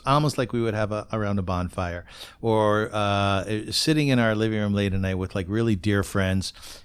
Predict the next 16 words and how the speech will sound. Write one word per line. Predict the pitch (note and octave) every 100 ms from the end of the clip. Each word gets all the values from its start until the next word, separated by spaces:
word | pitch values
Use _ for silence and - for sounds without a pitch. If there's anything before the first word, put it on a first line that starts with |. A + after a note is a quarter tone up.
| -
maybe | G2+ G#2
having | G#2 A2 G#2+
a | G#2+
little | G#2 G#2
beer, | G2 F#2+ F#2+ F#2+ F2+ - -
maybe | F#2 F2+ G2+
smoking | - G2 F#2+ G#2
a | G2+
joint, | G2 F#2+ F#2 F#2+ - - - - -
and, | A#2 A2+ A2+
uh, | A#2 A2
just | A2 D#3 -
enjoying | C#3 G2+ A#2 A#2
ourselves | A2 G#2 - G2 G2 -
and | A2 G2+
talking | G#2+ G2+ - F#2+